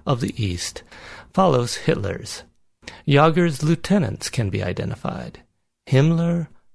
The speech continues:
Röhm, and the amusing yet sinister Goebbels have fictional representatives in the novel. That Hitler, who moves to New York City in nineteen nineteen, in the alternative timeline,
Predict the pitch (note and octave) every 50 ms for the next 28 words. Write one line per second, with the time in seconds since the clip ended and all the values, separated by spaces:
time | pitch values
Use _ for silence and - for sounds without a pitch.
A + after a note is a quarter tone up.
0 | _ - A2+ A2 B2 C3 C#3 D3+ D#3 D#3 D#3 D3+ - - - _ _ - _ _
1 | _ C3 A#2 A2 A2+ A#2 B2 C3 E3+ F#3+ G#3 G#3 F3 E3+ F#3 F3+ E3+ E3+ D#3 C#3+
2 | C#3+ C#3+ - - - D#3 C#3+ C#3 - - - C#3 B2+ A#2+ A2+ G2 G2 A2 A2+ A2
3 | G2 G2+ A#2 A#2 A2 A2 - - - G#2 F#2 F2 - - - - - - C#3 -
4 | - - B2+ G2+ F#2 F2 F2 F2+ F#2+ A#2 - - A2+ G#2 G2+ - G#2+ F#2+ - A2
5 | G2+ F#2+ F2+ - - F#2 E2 - - - - A#2+ G2+ F#2 F#2 F#2+ F#2 F2+ G2 -
6 | - - - _ _ _ _ _ _ _ _ _ _ _ _ _ - - - _
7 | - - - - - D#3+ B2+ D#3 D3+ - - - A#3 B3+ - A3 G#3+ G#3 G3 F#3+
8 | F#3 F#3 A3+ - D#3+ E3+ E3 E3+ F#3 F3+ - - - D3+ C#3 C#3 C#3+ C#3 B2 G#2+
9 | - - C#3+ A#2+ B2 B2+ B2+ G#2+ G#2+ A2 A2+ A2+ G#2+ - A#2+ G#2 G2+ G2+ G2+ G2+
10 | - - D#3+ D#3 B2 G2+ G2+ A2+ B2+ C3 C3 _ _ _ _ _ _ - - D3
11 | B2+ A#2 A2+ A2 G#2 A2+ G#2+ - - F3+ F#3 D3+ G#2+ G2 A2 G2+ - - - A2+
12 | F#2 E2+ F2+ F#2 F#2+ F#2 - G#2 A#2 B2